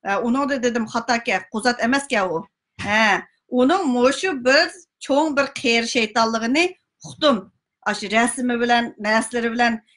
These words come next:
tepib qoydu. A, sizlar bilan o og'izda gapirmagan bilan, qah bilan og'izda gapirganlar qancha tepib qo'ydi. Shuning bilan bak kulibdi-man. Voy, bechora o'g'ri.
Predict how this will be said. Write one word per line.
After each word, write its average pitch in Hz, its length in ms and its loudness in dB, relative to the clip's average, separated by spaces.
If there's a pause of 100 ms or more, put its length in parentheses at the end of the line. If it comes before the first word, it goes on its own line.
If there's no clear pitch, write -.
(140)
tepib 233 260 -4
qoydu. 233 360 0 (220)
A, 208 120 -2 (1000)
sizlar 247 500 0
bilan 349 240 2
o 285 140 0 (500)
og'izda 233 340 0
gapirmagan 233 500 -2
bilan, 339 200 -4
qah 285 200 -2
bilan 480 200 -4
og'izda 240 360 -2
gapirganlar 226 600 -2
qancha - 320 -6
tepib 233 240 0
qo'ydi. 190 340 -6 (200)
Shuning 269 360 0
bilan 320 300 2
bak - 220 0
kulibdi-man. 277 680 0 (360)
Voy, 277 260 4
bechora 277 480 2
o'g'ri. 269 480 4